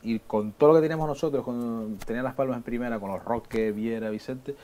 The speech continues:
y cómo se desconfiguró todo ese proyecto tan rápido para acabar con Paco Ayestarán y compañía, y, y Paco Gemes, y, o prescindiendo, o prescindiendo de Remy, por ejemplo, ¿no?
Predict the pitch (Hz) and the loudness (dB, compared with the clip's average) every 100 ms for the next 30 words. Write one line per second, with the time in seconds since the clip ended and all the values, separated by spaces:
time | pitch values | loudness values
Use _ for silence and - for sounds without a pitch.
0 | - - - - 120 139 147 - 147 139 | -20 -20 -10 -4 2 2 2 4 4 2
1 | - 135 127 131 120 135 143 120 - 117 | 2 2 4 4 6 8 8 6 2 0
2 | 120 120 120 117 127 139 156 165 - - | 0 -2 -4 0 4 4 2 -4 -8 -20
3 | - 113 104 98 107 110 110 120 113 117 | -4 0 2 2 0 0 -2 0 0 0
4 | 107 110 113 113 110 110 101 110 104 90 | -2 -4 -4 -4 -6 -6 -6 -6 -8 -10
5 | 87 76 73 - - - 110 110 110 117 | -12 -14 -16 -18 -20 -16 -8 -4 -2 0
6 | 131 147 135 107 98 117 107 107 117 135 | 0 0 -2 -4 -4 -4 -4 -4 -4 -2
7 | 117 113 - 104 131 147 123 110 143 135 | -2 -4 -4 -4 2 2 4 2 0 -2
8 | 117 147 120 117 | -2 -4 -6 -6